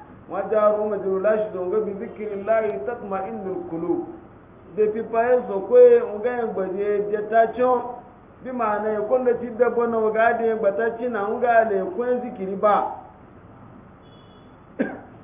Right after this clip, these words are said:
Waga gbiza ne lomi boci na ga kila wace lomi boci wa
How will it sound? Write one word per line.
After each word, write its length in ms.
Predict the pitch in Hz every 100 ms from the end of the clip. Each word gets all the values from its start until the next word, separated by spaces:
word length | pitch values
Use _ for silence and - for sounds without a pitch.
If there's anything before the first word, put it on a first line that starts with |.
| - - - - - - - - - - - - - - - - -
Waga 280 | 185 196 226
gbiza 360 | 208 233 190
ne 200 | 175 185
lomi 260 | 185 190 202
boci 420 | 202 208 214 202
na 120 | 185 180
ga 140 | 170 151 - -
kila 460 | 240 240 233 240 233
wace 420 | 202 185 180 185 180
lomi 200 | 180 196
boci 480 | 190 202 208 202 170
wa 320 | 160 143